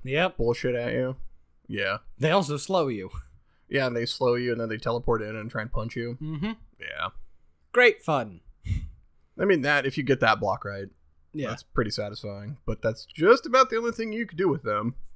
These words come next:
Speaker 1: Yeah, kill 'em faster. Hit 'em with a tornado.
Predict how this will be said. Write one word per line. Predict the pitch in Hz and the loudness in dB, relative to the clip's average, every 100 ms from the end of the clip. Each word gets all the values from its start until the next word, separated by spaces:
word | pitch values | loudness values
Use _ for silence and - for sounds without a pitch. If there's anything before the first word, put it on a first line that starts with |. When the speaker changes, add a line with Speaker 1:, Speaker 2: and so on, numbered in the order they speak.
| - - - - - _ _ _ | -18 -18 -16 -16 -18 _ _ _
Speaker 1:
Yeah, | 165 - - | -4 -4 -2
kill | 190 233 | 4 4
'em | 220 | 6
faster. | 233 220 - 202 202 - _ _ _ | 8 8 4 0 -2 -4 _ _ _
Hit | _ 147 | _ 0
'em | 190 | 4
with | 220 | 4
a | 208 | 4
tornado. | 214 277 240 139 123 | 4 6 4 2 -4